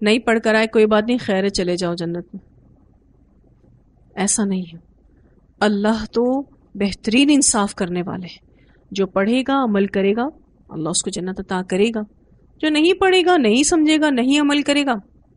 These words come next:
जन्नत उसके लिए नहीं है फिर। और अगर जन्नत नहीं है, तो दूसरा बस एक ही रास्ता बचता है,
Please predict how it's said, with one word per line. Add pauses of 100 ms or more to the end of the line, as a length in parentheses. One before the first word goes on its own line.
(260)
जन्नत
उसके
लिए
नहीं
है
फिर। (800)
और
अगर
जन्नत
नहीं
है, (540)
तो
दूसरा
बस
एक
ही
रास्ता
बचता
है,